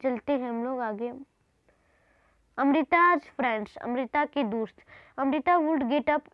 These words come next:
early every morning and greet her friends the trees। अमृता जल्दी उठ, अप-, अमृता जल्दी उठती है और हर morning, हर दिन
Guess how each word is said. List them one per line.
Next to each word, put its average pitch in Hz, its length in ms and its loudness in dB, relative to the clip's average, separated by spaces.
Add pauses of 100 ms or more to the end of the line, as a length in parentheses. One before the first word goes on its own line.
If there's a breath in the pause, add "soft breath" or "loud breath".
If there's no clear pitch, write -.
early 262 480 2
every 247 280 0
morning 262 440 -2
and 254 240 -4
greet 262 320 -2
her 240 80 -8 (120)
friends 240 340 -6
the 233 120 -4 (100)
trees। 226 260 -4 (520 loud breath)
अमृता 262 680 0
जल्दी 254 440 0 (140)
उठ, 233 120 -4 (100)
अप-, 240 280 -4 (340 loud breath)
अमृता 233 400 0
जल्दी 240 400 2
उठती 269 400 0 (200)
है 233 240 -6 (280 loud breath)
और 254 200 6
हर 302 440 4
morning, 233 520 0
हर 262 200 0
दिन 254 280 -2